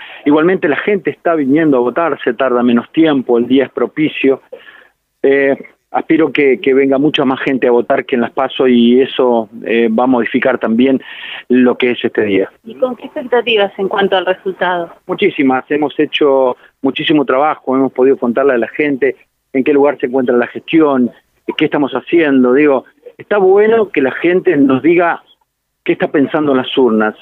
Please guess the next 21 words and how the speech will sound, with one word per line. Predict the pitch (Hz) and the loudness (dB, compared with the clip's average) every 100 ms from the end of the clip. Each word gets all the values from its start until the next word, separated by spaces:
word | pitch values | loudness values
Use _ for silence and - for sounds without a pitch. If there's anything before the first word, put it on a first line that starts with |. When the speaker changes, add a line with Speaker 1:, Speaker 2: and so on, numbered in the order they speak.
| - | -2
Speaker 1:
No | 131 156 | 2 2
es | 190 175 | 0 -2
un | 131 | 0
plebiscito | 127 120 143 131 | 0 0 -2 -2
de | 123 | -2
gestión, | 135 - 170 151 | -2 0 0 0
porque | 117 110 | -4 -4
nosotros | 113 107 147 131 113 | -4 0 0 0 -2
después | 120 - 123 | -4 -4 -2
de | 127 | -2
esto | 139 139 117 - - - | -2 -4 -4 -10 -20 -4
seguiremos | 143 131 160 156 | 0 2 2 2
dialogando | 135 127 127 131 127 | 2 0 0 0 0
con | 117 | 0
la | 120 | -4
gente | - 151 127 120 113 | 0 -2 0 -2 0
de, | 110 - - | -2 -8 -6
de | 127 | -2
la | 127 | 0
misma | 139 139 123 | 2 0 0
manera. | 123 135 147 127 | 0 2 2 0